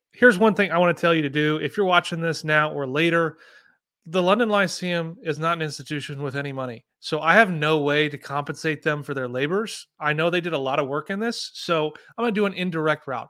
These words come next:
Go buy one of their books. That doesn't mean they're gonna get paid very much. So I need a lot of you to buy a lot of books. So I will try to link to some of them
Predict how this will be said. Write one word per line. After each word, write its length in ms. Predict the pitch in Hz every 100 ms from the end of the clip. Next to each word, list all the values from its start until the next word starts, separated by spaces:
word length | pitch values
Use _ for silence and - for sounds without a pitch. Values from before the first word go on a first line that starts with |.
| _
Go 160 | 180 214
buy 340 | 170 175 190
one 160 | 180 175
of 120 | 165
their 140 | 165
books. 560 | 135 143 139 - - - _ _ _ _ _
That 200 | 165 156
doesn't 280 | 180 160 151
mean 200 | 151 147
they're 200 | 143 143
gonna 200 | 147 143 -
get 180 | 143
paid 240 | - 151 135
very 160 | 151
much. 440 | 151 156 151 - -
So 220 | - 170
I 140 | 151
need 220 | 175 190 160
a 40 |
lot 440 | 151 160 180 220
of 120 | 214 170
you 320 | 156 139 123 _
to 120 | -
buy 420 | 135 151 147 143 143
a 120 | 135
lot 240 | 135 135
of 140 | 127 123
books. 560 | 139 110 - - - - - - -
So 180 | - 151
I 240 | 143 190
will 160 | 185 156
try 260 | - 147
to 100 | 139
link 400 | 135 160 156 - _ _
to 100 | 143
some 300 | - 160 143
of 140 | 127
them 320 | 135 135 127